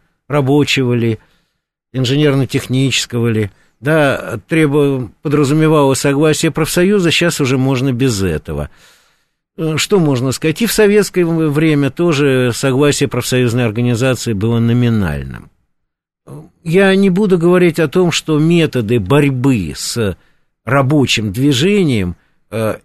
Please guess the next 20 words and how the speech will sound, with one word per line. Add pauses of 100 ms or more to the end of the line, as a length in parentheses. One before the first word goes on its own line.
не
похожи. (200)
Похожи, (600)
но, (360)
э,
теперь (100)
о
лагерях
как
таковых. (240)
Первые
лагеря (220)
принудительного
труда (800)
созданы (260)
именно (300)
в
советском
государстве (500)
по